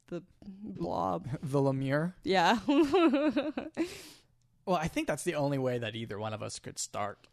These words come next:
Speaker 2: on our journey to become a
Speaker 1: How do you
Speaker 2: double.
Speaker 1: get promoted as a Lemure?
Speaker 2: I have no idea. Like, I know it's possible.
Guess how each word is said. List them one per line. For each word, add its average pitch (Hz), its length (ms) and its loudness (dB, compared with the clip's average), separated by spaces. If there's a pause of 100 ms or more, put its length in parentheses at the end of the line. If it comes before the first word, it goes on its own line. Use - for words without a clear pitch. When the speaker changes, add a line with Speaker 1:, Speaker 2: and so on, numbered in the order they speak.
Speaker 2:
on 117 160 -2
our 104 100 -6
journey 104 360 -8
to 101 100 -12
become 113 340 -8
a 110 80 -6
Speaker 1:
How 247 160 6
do 349 80 8
you 392 60 12
Speaker 2:
double. 403 140 6
Speaker 1:
get 403 100 -2
promoted 269 540 2
as 247 160 -6
a - 20 -6
Lemure? 214 800 -6 (260)
Speaker 2:
I 220 80 2
have 269 220 6
no 180 260 8
idea. 135 560 2 (180)
Like, 180 160 6
I 190 100 6
know 233 260 6
it's - 80 2
possible. 247 840 0